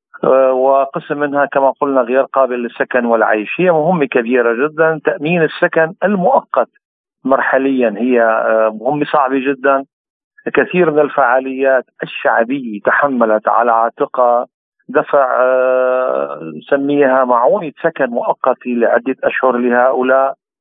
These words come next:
هذا الموضوع، ولكن هناك أبنية مخالفة،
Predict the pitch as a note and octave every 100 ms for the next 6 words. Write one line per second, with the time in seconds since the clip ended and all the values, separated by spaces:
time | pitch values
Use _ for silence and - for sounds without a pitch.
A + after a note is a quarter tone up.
0 | _ _ - D3 D3 D3 C#3+ C#3+ C#3 A#2+
1 | B2 B2+ A2 A2+ A2+ - - A#2+ A#2 A2+
2 | G#2 G2 G2+ B2 D3 C3+ - C#3